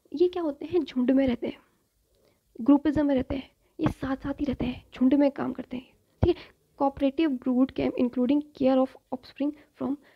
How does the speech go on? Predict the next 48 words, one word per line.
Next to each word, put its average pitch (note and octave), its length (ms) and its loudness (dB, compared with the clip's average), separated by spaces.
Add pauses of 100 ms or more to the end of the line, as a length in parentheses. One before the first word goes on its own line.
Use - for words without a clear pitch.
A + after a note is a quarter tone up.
(840)
other A#3+ 260 -2
individual, B3 380 -4
मतलब C#4+ 280 -4
कि E4 160 -6
ये E4+ 140 0
एक - 180 -2
साथ E4+ 200 -4
रहेंगे D4+ 380 -4 (300)
और - 220 -4
एक C#4 140 2
दूसरों C#4 220 -2
की F4 100 -6
caring C4 300 0
करेंगे। B3 260 -2
ये A#3+ 240 4
maximum D4+ 380 0
देखा C#4+ 200 -2
गया C#4+ 120 -2
है D#4 140 -2 (100)
ants C4 260 -4
में, E4 180 0 (260)
bees C4+ 200 4
में D#4 220 2
and C#4 120 0
wasp - 200 -4
में। - 80 -12 (340)
मतलब D#4 220 -6
ये D#4+ 80 2
जो F4 100 0
एक E4 100 -4
छ-, - 180 -10
ये D4 100 2
जो D#4+ 200 -2 (240)
bees C#4+ 280 0
वगैरह D#4+ 160 -2
है D#4 120 0
ना, E4 80 0
ये E4+ 60 2
एक E4 120 -2
छत्ते - 280 -6
में D4 100 2
रहेंगे, A#3+ 200 0
खाई B3 300 -6
में C4 120 -4
रहेंगे, B3 280 -8 (840)
and D4+ 120 -2
ये D#4 60 2
workers D4+ 520 -2